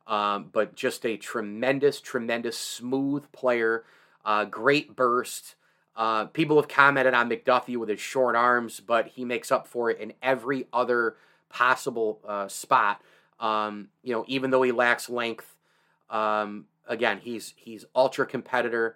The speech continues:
um, and he just, he plays the run with a great, great mentality. It's almost like a linebacker mentality where he gets up and, and, and gets it going. And, and he might be the best tackling corner in the class. He really might be.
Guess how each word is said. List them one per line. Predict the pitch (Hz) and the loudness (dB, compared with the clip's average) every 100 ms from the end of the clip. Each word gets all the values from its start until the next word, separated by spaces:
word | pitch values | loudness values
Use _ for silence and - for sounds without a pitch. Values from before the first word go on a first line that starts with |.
| _ _ _ _ - | _ _ _ _ -6
um, | 107 104 104 101 101 _ - | -2 -2 -4 -8 -14 _ -8
and | 120 110 107 | -4 -4 -6
he | 101 120 | -12 -10
just, | 113 131 | -8 -8
he | 131 120 | -8 -4
plays | - 143 127 | 2 2 2
the | 131 | -2
run | 117 131 131 127 123 117 | 4 6 6 0 -10 -6
with | 120 | -6
a | 110 | -6
great, | 101 110 135 131 _ _ | -6 -2 -2 -2 _ _
great | 107 123 127 - _ _ _ _ _ - | -6 -2 -2 -6 _ _ _ _ _ -10
mentality. | 120 113 - 120 127 131 131 131 - | -6 -6 -6 0 0 0 -4 -6 -4
It's | - | 0
almost | 143 131 | 0 0
like | 139 | -2
a | 113 | -2
linebacker | 101 110 120 131 123 131 | -2 -2 0 0 0 -4
mentality | 123 - 127 123 131 127 _ _ _ _ | -6 -2 0 0 -2 -8 _ _ _ _
where | 120 | -6
he | 113 110 | -6 -4
gets | 131 123 127 | -4 0 2
up | 123 - | 2 2
and, | 110 107 | -6 -8
and, | 110 110 | -12 -12
and | 110 | -8
gets | 117 113 | -6 -6
it | 113 | -6
going. | 113 120 123 | -2 0 0
And, | 139 | 0
and | 139 | 0
he | 143 156 | 0 4
might | 143 175 120 | 6 6 2
be | 143 147 110 - _ _ _ | -4 -4 -6 -14 _ _ _
the | 123 | -2
best | 117 127 - | 2 2 0
tackling | - 127 - 117 110 | -2 -2 0 -4 -8
corner | - 120 107 | -6 -6 -4
in | 101 | -8
the | 95 | -12
class. | - 92 80 - - - _ | -10 -8 -8 -12 -18 -20 _
He | 127 | -10
really | 120 127 123 113 | -2 0 0 0
might | 110 101 | -2 -2
be. | 104 82 | -10 -12